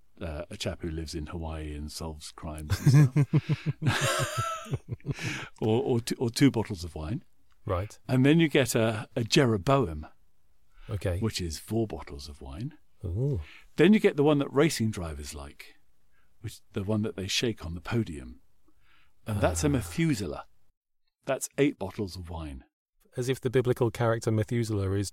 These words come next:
Speaker 2: twice as big as the biblical character Jeroboam.
Speaker 1: Well, quite. Well, then you get to, uh, Salmanazar, which is ten bottles.
Speaker 2: Right.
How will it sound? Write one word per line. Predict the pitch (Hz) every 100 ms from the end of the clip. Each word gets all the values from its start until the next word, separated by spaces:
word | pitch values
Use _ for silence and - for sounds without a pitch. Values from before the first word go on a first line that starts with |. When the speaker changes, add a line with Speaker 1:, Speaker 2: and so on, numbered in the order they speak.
| -
Speaker 2:
twice | 120 107 -
as | 101
big | 113 107 107
as | 101
the | 101
biblical | 110 107 117 110
character | - 113 113 117
Jeroboam. | 113 110 131 98 87 -
Speaker 1:
Well, | 165 170
quite. | - 143 110
Well, | 120
then | 175
you | 185
get | 123 107
to, | 123 120 117 120 139 - - - -
uh, | 127 117 120 117 -
Salmanazar, | - 127 120 127 113 82 76 - - -
which | 269 113 -
is | 95
ten | - 127
bottles. | 82 71 73 80 - - - -
Speaker 2:
Right. | 92 117